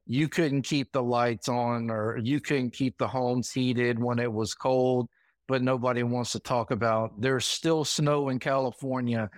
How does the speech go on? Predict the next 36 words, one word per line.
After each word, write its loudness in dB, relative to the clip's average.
in 0
April." -2
And 0
I 2
don't 0
think -2
that's 2
happened 0
in 0
thirty-two 2
years. 0
So 0
the 0
whole 2
global 2
warming, -2
people 2
need 4
to 4
look 2
at, 0
this 0
is 0
one 2
of 0
the 2
coldest 0
times 0
that 2
the -2
planet 2
has 0
ever 2
been, 2
according 2
to, 2